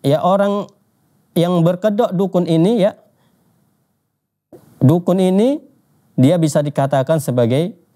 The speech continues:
seorang, seorang ustadz. Ya. Sehingga orang banyak yang,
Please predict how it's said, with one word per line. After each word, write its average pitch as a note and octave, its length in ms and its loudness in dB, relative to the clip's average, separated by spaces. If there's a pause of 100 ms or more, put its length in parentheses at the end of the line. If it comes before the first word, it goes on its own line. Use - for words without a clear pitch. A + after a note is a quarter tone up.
(100)
seorang, C#3+ 640 0 (320)
seorang C3 480 -2
ustadz. D#3 500 -2 (920)
Ya. - 160 -10 (260)
Sehingga C#3+ 640 2
orang G3+ 460 2
banyak G#3 420 0
yang, G#3 400 -2